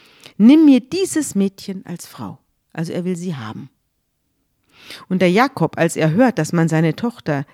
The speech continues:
Dina entehrt und vergewaltigt hat, behält er es erstmal für sich, weil er denkt, um Gottes Willen, wenn ich das den Jungs sage, den erwachsenen Söhnen,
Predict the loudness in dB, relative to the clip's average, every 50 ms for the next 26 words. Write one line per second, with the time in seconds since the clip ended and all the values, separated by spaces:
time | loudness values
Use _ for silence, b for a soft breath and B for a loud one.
0 | b b -6 -2 -2 0 -2 -2 -6 -8 -6 -6 -6 -6 -6 -6 -4 -4 -4 -4
1 | -6 _ -16 -16 -12 -12 -10 -6 -6 -6 -4 -4 -4 -4 -4 -6 -6 -8 -12 -14
2 | -12 -12 -12 -12 -14 -18 _ b b b b b b b b b b b b 0
3 | 2 2 4 4 4 4 2 0 0 0 -4 -4 -4 -2 -2 -2 -2 0 0 -2
4 | -2 -2 -2 -6 -4 -2 -2 0 0 0 0 0 0 0 0 -2 -4 -4 -2 -4
5 | -2 -2 -4 0 0 2 2 2 2 0 -2 -2 -4 -8 -6 -4 -4 -4 -2 0
6 | 0 2 2 2 0 -2 -8 -14 -12 -8 -4 -4 -4 -4 -4 -4 -6 -6 -6 -6
7 | -6 -6 -6 -6 -8 -8 -10 -12 -10 -8 -6 -6 -6 -4 -4 -2 -2 0 0 -2
8 | -2 -4 -6